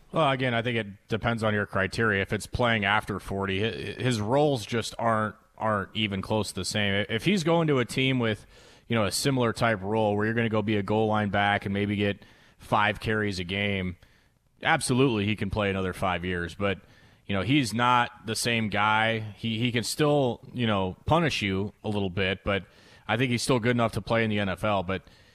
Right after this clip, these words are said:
no, he's a shadow of himself from what he was in that, that record-breaking season. And I'm sure there's a team out there that'll probably, you know,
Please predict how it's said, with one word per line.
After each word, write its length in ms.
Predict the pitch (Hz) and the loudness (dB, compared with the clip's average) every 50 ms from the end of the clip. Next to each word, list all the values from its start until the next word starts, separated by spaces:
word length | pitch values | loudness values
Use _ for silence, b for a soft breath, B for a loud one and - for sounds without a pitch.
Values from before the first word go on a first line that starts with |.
| b b b b b - | b b b b b -6
no, 240 | 95 104 98 98 101 | -2 0 2 2 2
he's 180 | 113 127 123 | 2 2 0
a 80 | 113 92 | 0 0
shadow 520 | - - - - 117 110 110 110 107 104 | -2 0 2 4 4 4 4 4 4 2
of 120 | 101 95 92 | 0 0 -2
himself 720 | 92 90 - - - 98 92 92 90 - - - - - - | -4 -6 -4 -2 0 0 0 0 -2 -4 -10 -16 -20 -20 -12
from 220 | - - 113 104 101 | -6 -2 -2 0 2
what 120 | 104 101 | 2 2
he 60 | 98 | 0
was 400 | 92 95 101 101 98 95 90 - | 0 0 0 0 0 0 -2 -2
in 80 | 92 92 | -4 -2
that, 280 | 95 95 95 80 - | -2 -2 -4 -4 -4
that 180 | 95 101 101 95 | -2 -2 -2 0
record-breaking 720 | 101 104 104 - 110 104 95 98 101 101 95 - 98 92 | 0 -2 -2 -2 -2 -4 -4 -2 -2 -2 -2 -2 -4 -6
season. 460 | 87 - 101 101 98 92 98 101 95 92 | -4 -4 -2 -2 -2 -2 -2 -2 -2 -4
And 180 | 90 87 85 b b b b b b b b b b b b - | -4 -6 -8 b b b b b b b b b b b b -6
I'm 140 | - 117 | -4 -2
sure 180 | 107 - 151 151 | 0 2 2 2
there's 180 | 151 151 131 131 | 4 2 2 0
a 60 | 131 | -2
team 280 | - - 143 139 127 | 0 0 0 2 2
out 200 | 123 123 131 127 | 4 2 2 2
there 180 | - 139 131 123 | 2 2 4 4
that'll 240 | 113 110 107 104 95 | 4 4 4 2 0
probably, 680 | - - 120 120 131 131 135 123 123 127 127 127 123 | 0 0 2 2 2 2 0 -2 0 0 0 0 0
you 220 | 123 120 95 110 113 | -2 -4 -4 -4 -2
know, 200 | 113 113 110 | 0 0 -2